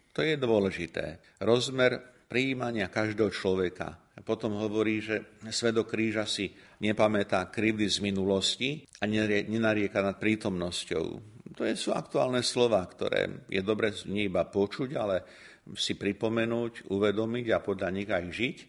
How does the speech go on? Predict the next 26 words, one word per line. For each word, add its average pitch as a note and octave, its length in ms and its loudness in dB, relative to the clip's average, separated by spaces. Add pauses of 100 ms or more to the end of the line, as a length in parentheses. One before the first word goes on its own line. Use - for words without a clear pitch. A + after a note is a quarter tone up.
lebo G2 320 -4
koľkokrát G2+ 880 -4
pripomíname G2+ 720 0
si G#2+ 400 -4
minulosť A2 880 -2
negatívne, A2 960 0
sa F#2+ 240 -2
vraciame G2+ 480 2
do G2 80 0
starých, F#2+ 480 2
tak F#2 160 -2
povediac, F#2+ 880 0
problémov. G#2+ 880 2 (400)
No B2 240 -2
a G2+ 320 2 (300)
aj G2+ 240 -2
tak G#2 180 4 (140)
mám F2+ 320 -2
pocit, G2+ 320 -2
že E2+ 320 -4
niekedy F#2 640 -2
viac G2 240 2 (160)
horekujeme G2 640 0
nad F#2 160 0
prítomnosťou, F#2 800 -2
ako F2 240 0